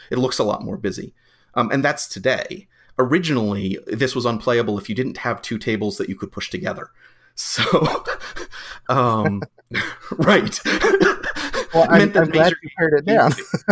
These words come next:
Speaker 1: set, right. Uh, <laughs> so yeah, n-, not, not actually okay. Like we, I was experimenting with, like, half-sized cards, and I couldn't fit the converters into them.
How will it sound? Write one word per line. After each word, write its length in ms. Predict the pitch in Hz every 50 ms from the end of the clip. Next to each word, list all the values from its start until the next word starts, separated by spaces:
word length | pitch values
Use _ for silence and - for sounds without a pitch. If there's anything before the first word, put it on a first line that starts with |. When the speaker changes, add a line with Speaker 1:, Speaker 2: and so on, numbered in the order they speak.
| -
Speaker 1:
set, 200 | - 175 - - _ _ _ _ -
right. 180 | 143 131 - - - _ _ _ _ _ _ _ _ _ _ _ _ _ _ 131
Uh, 480 | 127 127 127 - - 494 - - 247
<laughs> 80 | - -
so 460 | - - - - - 156 147 139 135
yeah, 320 | 156 151 170 139 107 92 - - - - - -
n-, 140 | - - - - -
not, 280 | - 190 180 196 - -
not 280 | 185 196 285 - 202
actually 440 | - - - - - - - - -
okay. 680 | 143 147 147 - - 147 139 147 180 190 220 214 220 -
Like 180 | 170 185 185 - - - - -
we, 140 | 202 208 -
I 100 | - 208
was 160 | 220 220 -
experimenting 760 | - - - - - 147 165 180 190 185 165 147 - 143 127 120
with, 160 | 104 - -
like, 120 | 107 110 -
half-sized 640 | - - 123 135 - - - 135 131 131 127 - -
cards, 500 | - 104 98 117 151 175 175 - - -
and 180 | - 143 151 - _
I 100 | - 131
couldn't 360 | 127 - - - 170 170 156
fit 240 | - - 143 131 -
the 80 | - 120
converters 500 | - 123 104 110 113 120 110 104 95 98
into 240 | 82 - - - -
them. 200 | - - -